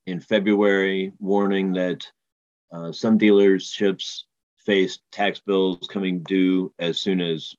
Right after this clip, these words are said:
mid-March. No decision still, so they're, they're still on the loose, or no, you know, no, uh, change of position by the I R S or by Treasury. Uh, so now there's a new development this week. What's that?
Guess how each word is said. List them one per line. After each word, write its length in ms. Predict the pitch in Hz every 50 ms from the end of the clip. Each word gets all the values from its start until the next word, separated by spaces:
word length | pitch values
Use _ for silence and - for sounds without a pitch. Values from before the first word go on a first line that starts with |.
| -
mid-March. 1040 | 85 87 92 90 85 80 78 90 - _ - 90 92 104 117 131 131 - - - _ _ _ _ _ _ _ _ _ _ _ _ _ _ _ _ _ _ _ _ _ _ _ _ _ _ -
No 180 | 98 101 110
decision 540 | 107 107 107 - - 110 107 107 110 104 104
still, 540 | - - - 110 107 107 104 104 107 107 98
so 340 | - - 95 87 90 90 87
they're, 340 | 90 90 90 90 87 85 82 -
they're 220 | 85 87 87 85
still 260 | - - 107 98 95
on 160 | 95 95 92
the 80 | 92 90
loose, 260 | 87 92 98 101 95
or 60 | 90
no, 260 | 90 98 95 98 95 98
you 220 | 98 87 85 85
know, 120 | 82 82
no, 320 | 85 87 90 90 90 87 87
uh, 200 | 87 85 85 82
change 420 | - - - 101 95 98 87 87
of 260 | 95 87 85 85 - -
position 460 | - 78 78 107 - - 107 92 92
by 160 | 87 90 85 85
the 120 | 90 87
I 160 | 85 87 85
R 180 | 85 85 85 82
S 280 | 85 87 92 - - 87
or 80 | 80
by 160 | 71 85 80 78
Treasury. 680 | - - - 104 101 - 90 82 78 80 82 82 _ _ _ _ _ _ _ _ _ _ _ -
Uh, 240 | 87 90 87 85 -
so 200 | - - 117 110
now 220 | 110 120 135 135
there's 220 | 131 127 117 107 117
a 260 | 117 117 117 113 110
new 120 | 110 117
development 480 | 110 107 107 110 107 101 98 101 90 87
this 200 | 95 82 - -
week. 280 | 71 64 57 - - _ _ _ _ _ -
What's 180 | - 92 - -
that? 220 | - - - -